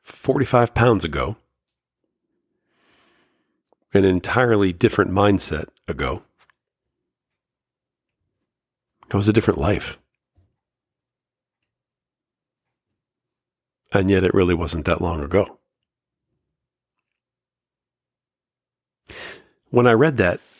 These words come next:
I was struck by how far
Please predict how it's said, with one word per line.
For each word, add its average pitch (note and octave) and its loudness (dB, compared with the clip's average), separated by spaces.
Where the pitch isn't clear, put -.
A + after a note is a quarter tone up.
I D3 -2
was G2+ 0
struck - -4
by F#2 -2
how A#2+ 0
far G2 -2